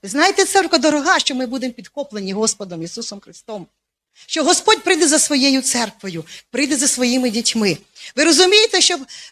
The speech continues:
е, часи правління Антихриста, вони при-, при-, приближуються чи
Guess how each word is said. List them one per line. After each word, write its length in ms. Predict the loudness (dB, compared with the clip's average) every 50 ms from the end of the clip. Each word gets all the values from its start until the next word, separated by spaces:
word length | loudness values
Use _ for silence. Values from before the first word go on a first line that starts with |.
| -6
е, 200 | -2 0 0 2
часи 380 | 2 2 0 0 0 0 -2 -2
правління 520 | 0 2 0 2 2 2 2 2 2 2
Антихриста, 640 | 0 -2 -2 -4 -6 -6 -6 -6 -6 -6 -6 -4 -4
вони 220 | -4 -2 -2 -2 -4
при-, 200 | -4 -8 -10 -10 _ _
при-, 240 | -10 -10 -8 -8 -10 -14 _ _ -14
приближуються 1160 | -10 -6 -4 -4 -4 -4 -6 -10 -12 -8 -4 0 2 4 4 4 2 -2 -4 -4 -6 -8 -8
чи 200 | -6 -8 -10 -10